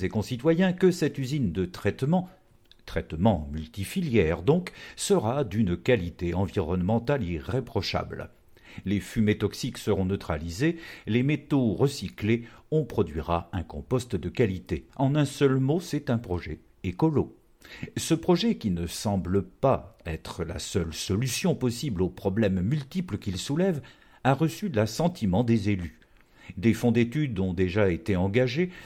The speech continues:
des contrats signés. Une association s'est constituée pour dire son opposition raisonnée au projet de super incinérateur, pour proposer aussi d'autres solutions envisageables comme un tri pour revalorisation,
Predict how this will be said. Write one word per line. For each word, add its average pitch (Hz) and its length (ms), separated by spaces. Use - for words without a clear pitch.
des 113 140
contrats 110 320
signés. 92 500
Une 190 160
association 123 680
s'est - 240
constituée 165 600
pour 135 240
dire 127 240
son 185 300
opposition 113 640
raisonnée 107 560
au 110 160
projet 90 460
de 92 180
super 107 400
incinérateur, 90 880
pour - 160
proposer 98 600
aussi 107 400
d'autres 98 500
solutions 87 680
envisageables 123 680
comme 82 220
un 92 160
tri 117 300
pour 92 340
revalorisation, 104 920